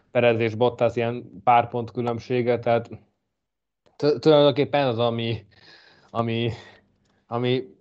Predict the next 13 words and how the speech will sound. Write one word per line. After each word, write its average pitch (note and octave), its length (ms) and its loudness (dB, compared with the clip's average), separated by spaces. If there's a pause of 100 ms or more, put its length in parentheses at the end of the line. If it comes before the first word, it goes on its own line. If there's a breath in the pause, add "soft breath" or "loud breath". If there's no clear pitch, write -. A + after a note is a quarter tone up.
(260)
úgymond B2+ 520 0 (360)
a A#2+ 140 -6
mexikói B2+ 680 0
szerencséje. C3+ 920 2 (500)
Hosszabb E3+ 440 2
távon C3 360 2
ez, A#2+ 500 -8
ö, A#2 400 0
biztosan C3+ 560 0
nem D#3 200 0
lesz D#3+ 280 -2
elég, E3+ 500 2
ugyanakkor C#3+ 1300 2